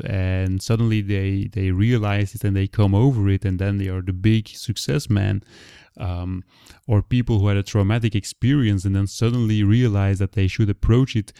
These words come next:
completely different. But for me, everything was actually running smooth.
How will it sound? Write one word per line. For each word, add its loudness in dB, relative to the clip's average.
completely 2
different. 0
But 2
for -2
me, 2
everything 0
was 0
actually 0
running 4
smooth. 0